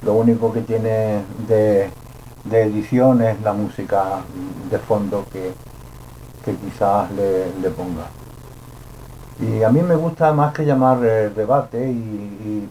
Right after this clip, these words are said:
provocación. Bueno, más realmente me gusta llamarle provocación y crear polémica. Y creo que tenemos el deber como ciudadanos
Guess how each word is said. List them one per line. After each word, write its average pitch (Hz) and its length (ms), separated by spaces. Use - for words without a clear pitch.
provocación. 101 760
Bueno, - 260
más 131 220
realmente 123 540
me 110 120
gusta 113 300
llamarle 104 540
provocación 95 760
y - 0
crear 98 400
polémica. 110 640
Y 107 540
creo 120 380
que 117 80
tenemos 117 400
el 110 160
deber 110 420
como 104 240
ciudadanos 104 640